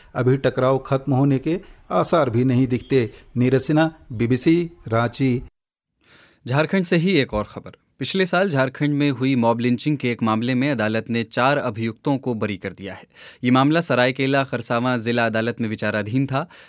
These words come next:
Speaker 2: घटना मई दो हज़ार सत्रह की है, जब बच्चा चोरी की अफवाह में भीड़ ने झारखंड में सात लोगों की पीट-पीट कर हत्या कर दी थी। इसके कुछ और मामले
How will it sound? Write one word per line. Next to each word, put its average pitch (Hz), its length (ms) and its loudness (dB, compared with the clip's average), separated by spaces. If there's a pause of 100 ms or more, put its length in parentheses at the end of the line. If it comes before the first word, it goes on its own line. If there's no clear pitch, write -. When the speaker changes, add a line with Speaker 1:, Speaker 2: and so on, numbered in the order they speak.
(140)
Speaker 2:
घटना 156 320 2
मई 175 240 2
दो 170 180 2
हज़ार 151 200 4
सत्रह 139 320 0
की 139 160 -2
है, 135 180 0
जब 147 160 -2
बच्चा 127 360 -2
चोरी 147 300 -2
की 143 160 -4
अफवाह 127 380 -2
में 143 340 -2
भीड़ 147 260 -2
ने 135 220 0
झारखंड 120 480 -2
में 135 240 -2 (240)
सात - 400 2
लोगों 143 280 2
की 131 220 -4
पीट-पीट 135 540 -2
कर 123 160 -4
हत्या 110 260 -4
कर 98 160 -10
दी 95 160 -10
थी। - 220 -20
इसके 120 220 -6
कुछ 123 260 -4
और 139 140 4
मामले 123 420 0